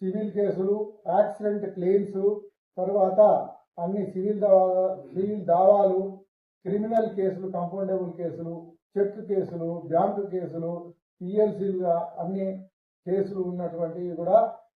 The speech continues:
పరిష్కరించబడతాయి. అందరూ కూడా ఈ అవకాశాన్ని వినియోగించుకొని మీ కాలాన్ని,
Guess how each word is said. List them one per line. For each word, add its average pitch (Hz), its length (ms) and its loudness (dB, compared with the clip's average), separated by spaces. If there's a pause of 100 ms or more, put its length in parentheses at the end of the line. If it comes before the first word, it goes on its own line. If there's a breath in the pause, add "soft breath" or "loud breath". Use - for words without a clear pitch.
(160)
పరిష్కరించబడతాయి. 175 1200 -2 (140)
అందరూ 202 420 6
కూడా 175 480 2
ఈ 180 80 -2
అవకాశాన్ని 190 640 4
వినియోగించుకొని 175 1040 -2 (300)
మీ 175 440 -4 (180)
కాలాన్ని, 190 800 4